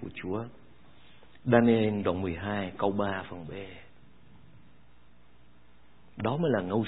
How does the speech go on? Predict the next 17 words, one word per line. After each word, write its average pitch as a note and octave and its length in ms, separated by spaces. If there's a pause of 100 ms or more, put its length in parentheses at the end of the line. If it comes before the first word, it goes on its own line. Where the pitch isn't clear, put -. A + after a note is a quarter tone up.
sao G#2+ 180
thật - 240
đó, G#2 60
ông G#2 100
bà E2+ 80
anh F2 140 (100)
chị - 60
em. - 80 (800)
Là G#2 80
người F#2 180 (100)
phục G#2 120 (100)
vụ, F2 220 (640)
người G2 140
làm F2 160
hết C3+ 160 (120)
sức D#3+ 180
mình F#2 260